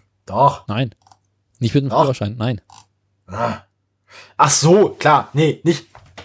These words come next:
Speaker 1: Nee, nee, nicht mit einem, nicht mit einem Mopedführer-, äh, nicht mit einem Autoführerschein, klar.
Speaker 2: Mit dem Autoführerschein darfst du bis fünfzig Kubik. Mit dem Mopedführerschein darfst du bis hundertfünfundzwanzig Kubik.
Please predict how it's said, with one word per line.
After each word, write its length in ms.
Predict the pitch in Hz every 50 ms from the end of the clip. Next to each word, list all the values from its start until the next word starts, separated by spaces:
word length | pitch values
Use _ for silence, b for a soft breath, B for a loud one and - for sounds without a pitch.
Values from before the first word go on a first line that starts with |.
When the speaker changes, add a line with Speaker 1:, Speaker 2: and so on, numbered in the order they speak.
| _ B B B B B B B B B B _
Speaker 1:
Nee, 100 | 131 139
nee, 160 | 151 156 123
nicht 220 | 101 113 139 139 156
mit 180 | 170 170 156
einem, 140 | 151 143 135 127
nicht 160 | 143 143 143
mit 100 | 165 147 147
einem 260 | 139 131 131 127 127
Mopedführer-, 520 | 131 135 131 135 139 - - 110 107 - -
äh, 100 | 120 123
nicht 140 | 139 135 151
mit 120 | 160 143
einem 160 | 131 131 127 113
Autoführerschein, 640 | 107 139 139 127 - 117 104 101 - 104 95 95 95
klar. 320 | - 110 95 82 - _ _ _ -
Speaker 2:
Mit 100 | 127 113
dem 60 | - 107
Autoführerschein 540 | 131 160 190 175 - - 160 - - 160
darfst 200 | 147 147 143 -
du 60 | - 135
bis 80 | -
fünfzig 320 | - 139 - - - - -
Kubik. 380 | - 151 165 214 226 - - _ _ _ _ _ _ _ _ _ _ _ _ _ _ _ _ _ _ _ _ _ _ _ _ _ _ _ _ - -
Mit 160 | 120 113 -
dem 40 | 127
Mopedführerschein 680 | 117 - - - 151 - 151 143 151 143 - 139 139 139
darfst 220 | 135 127 - - 143
du 20 |
bis 100 | 123 -
hundertfünfundzwanzig 640 | 135 127 120 - 123 117 113 - 113 107 - 117 -
Kubik. 360 | - 101 101 101 107 -